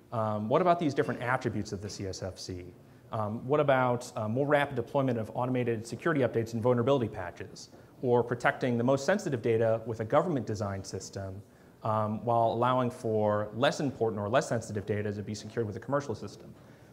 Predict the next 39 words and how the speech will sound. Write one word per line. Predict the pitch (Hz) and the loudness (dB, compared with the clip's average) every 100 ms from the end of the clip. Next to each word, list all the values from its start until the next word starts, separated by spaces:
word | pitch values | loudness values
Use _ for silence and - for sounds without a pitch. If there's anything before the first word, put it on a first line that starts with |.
| - | 0
Well, | 151 | 2
they | 156 175 170 | 4 4 4
strongly | 175 - 220 175 | 2 0 2 0
favored | - 175 165 110 | 0 2 4 4
those | 110 110 | 4 2
approaches, | 104 131 131 104 98 | 0 0 0 -4 -4
which | 123 156 | -2 -2
is | 139 | -2
essentially | 127 196 196 147 | 0 -2 0 2
what | 131 135 | 2 0
the | |
C | 117 135 | -2 -2
S | 120 | -2
F | 107 | -4
C | - | -4
does. | 92 101 95 - - - - - - - | -6 -6 -6 -14 -20 -20 -20 -20 -20 -20
So | - 135 127 120 | -2 2 4 4
I'll | 147 185 190 - | 2 0 -4 -2
turn | 185 | 2
it | 156 | 4
over | 147 | 4
to | 113 | 2
Phil | - 160 | 2 2
again | 123 107 104 104 - - | 2 2 -2 -4 -12 -10
to | - | -8
talk | 127 127 - | 0 0 2
a | |
little | 143 | 2
bit | 139 127 | 2 2
more | 131 123 | 2 2
about | 113 107 107 | 2 0 -2
the | |
C | - 117 | -4 -4
S | 104 | -2
F | 107 - | -4 -4
C, | - 110 98 95 - - - - | -6 -4 -4 -8 -16 -20 -14 -4
um, | 107 104 101 104 | 0 0 0 -4
and | 117 | -6
how | 107 131 123 117 | -4 -4 -2 -4